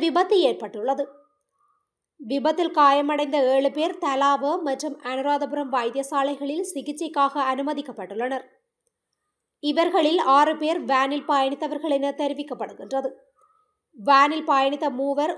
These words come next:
உயிரிழந்த நிலையில், தலாவ காவல்துறையினர் மேலதிக விசாரணைகளை மேற்கொண்டு வருகின்றனர். இலங்கை ரூபாய் மட்டுமே உள்நாட்டு பரிவர்த்தனைகளுக்கு சட்டபூர்வமாக அங்கீகரிக்கப்பட்ட நாணயமாக உள்ளது என மத்திய வங்கி ஆளுநர் கலாநிதி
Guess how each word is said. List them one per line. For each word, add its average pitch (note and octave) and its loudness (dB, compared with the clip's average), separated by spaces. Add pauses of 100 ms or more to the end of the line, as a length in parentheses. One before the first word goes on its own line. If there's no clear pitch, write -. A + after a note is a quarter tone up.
உயிரிழந்த C#4+ -2
நிலையில், D4 -4 (420)
தலாவ E4+ 6
காவல்துறையினர் D4+ 0
மேலதிக D4 -4 (120)
விசாரணைகளை D#4+ -2
மேற்கொண்டு C#4 -6
வருகின்றனர். G#3+ -8 (1040)
இலங்கை F4+ 12 (120)
ரூபாய் E4 6
மட்டுமே D4 2 (160)
உள்நாட்டு D#4 2
பரிவர்த்தனைகளுக்கு C#4+ 2 (100)
சட்டபூர்வமாக D4 0 (120)
அங்கீகரிக்கப்பட்ட D4 -2
நாணயமாக C#4 0 (100)
உள்ளது C#4 0 (120)
என C4+ -6 (540)
மத்திய D#4 6
வங்கி F4 2 (180)
ஆளுநர் D4 4 (160)
கலாநிதி D4 0